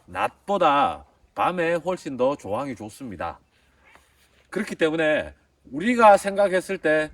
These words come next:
"아, 루어가 안 보이는데 밤에 어떻게 나옵니까?" 이렇게 생각을 하실, 이렇게 생각을 하실 수도 있는데, 그거는 우리 눈에만 안 보이는 거지, 물고기, 어, 물고기를 사냥하는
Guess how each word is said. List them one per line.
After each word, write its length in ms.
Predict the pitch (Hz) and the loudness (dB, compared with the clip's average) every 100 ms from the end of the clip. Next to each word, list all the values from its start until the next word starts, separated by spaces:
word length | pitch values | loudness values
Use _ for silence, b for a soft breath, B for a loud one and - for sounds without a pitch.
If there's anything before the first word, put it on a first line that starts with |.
| b b b | b b b
"아, 100 | - | -2
루어가 420 | 165 202 277 220 | 0 6 6 6
안 120 | 151 147 | 2 0
보이는데 520 | 180 233 208 160 135 | -2 -2 0 2 0
밤에 300 | 123 208 240 | 0 0 0
어떻게 320 | 220 254 226 | 2 0 0
나옵니까?" 680 | 156 139 160 139 101 76 - _ _ | -2 -2 -4 -4 -4 -6 -14 _ _
이렇게 340 | 185 220 - | -8 -6 -4
생각을 460 | 170 185 180 170 156 | -6 -4 -2 -2 -4
하실, 260 | 175 185 170 - - _ - | -6 -6 -10 -16 -20 _ -8
이렇게 680 | 226 240 226 185 156 180 185 b b | 0 0 2 0 2 0 -2 b b
생각을 500 | - 208 214 202 175 | -8 -4 -2 -2 -2
하실 220 | 202 233 | -2 -4
수도 240 | 196 165 113 | -6 -8 -6
있는데, 460 | 156 165 123 90 - | -6 0 0 0 -6
그거는 420 | 127 202 214 113 - B B - - | -2 0 0 -2 -6 B B -20 -10
우리 220 | 170 202 | -4 -2
눈에만 460 | 196 254 269 202 175 | 2 6 8 6 2
안 160 | 110 123 | -2 -2
보이는 260 | 151 170 | -4 -2
거지, 380 | - 90 92 82 b b b | -4 -8 -10 -14 b b b
물고기, 680 | 131 185 - 214 156 82 - - | -8 -8 -6 -6 -6 -8 -12 -20
어, 300 | 92 87 82 | -16 -14 -8
물고기를 420 | 135 170 190 185 | -8 -4 -4 -4
사냥하는 600 | 175 156 151 165 190 202 | -6 -6 -4 -2 -4 -6